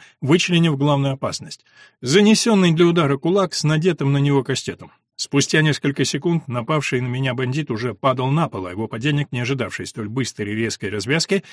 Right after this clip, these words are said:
инстинктивно, попятившись назад, только сейчас выдёргивал из кармана оружие. Ему не хватило какой-то пары секунд, чтобы направить на меня наган и нажать на спуск. Когда я затащил второе тело в квартиру,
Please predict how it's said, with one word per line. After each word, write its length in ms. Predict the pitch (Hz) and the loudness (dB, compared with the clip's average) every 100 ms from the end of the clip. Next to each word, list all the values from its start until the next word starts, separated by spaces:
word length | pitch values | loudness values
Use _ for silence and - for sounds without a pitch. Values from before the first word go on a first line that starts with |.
| - - - | -20 -10 0
инстинктивно, 720 | 196 - 208 165 180 196 208 | 0 2 0 2 2 4 2
попятившись 580 | 131 117 165 156 135 - | 0 -4 -2 -4 -4 -4
назад, 340 | 131 123 185 | -2 0 0
только 280 | - 160 175 | 0 0 0
сейчас 560 | - 165 - 143 95 - _ | 0 0 0 -2 -2 -8 _
выдёргивал 560 | 107 117 127 139 135 127 | -6 -2 -2 0 0 0
из 120 | 120 | -2
кармана 400 | 131 117 123 123 | -6 -4 -4 -2
оружие. 320 | 120 90 92 _ _ - _ - | -4 -6 -10 _ _ -20 _ 0
Ему 200 | 156 196 | 2 4
не 80 | 180 | 4
хватило 380 | 196 180 180 156 | 2 4 2 2
какой-то 360 | 156 165 143 | 0 0 -2
пары 200 | 151 143 | -2 0
секунд, 340 | - 156 160 131 | 0 -2 -2 -4
чтобы 240 | 113 107 | -6 -6
направить 380 | 113 143 131 127 | -6 -2 -2 -2
на 60 | 127 | -4
меня 200 | 123 120 | -4 -4
наган 300 | 117 147 151 | -2 -2 -2
и 20 | |
нажать 320 | 123 123 131 | -2 -4 -4
на 120 | 120 | -4
спуск. 340 | - 113 - - _ _ _ _ _ _ | -6 -6 -10 -12 _ _ _ _ _ _
Когда 240 | 151 175 | -2 4
я 80 | 175 | 4
затащил 420 | 160 165 170 175 | 4 2 2 2
второе 300 | 139 156 151 | 0 0 2
тело 240 | 139 151 131 | 2 0 0
в 40 | |
квартиру, 480 | 160 147 180 180 | 0 0 2 2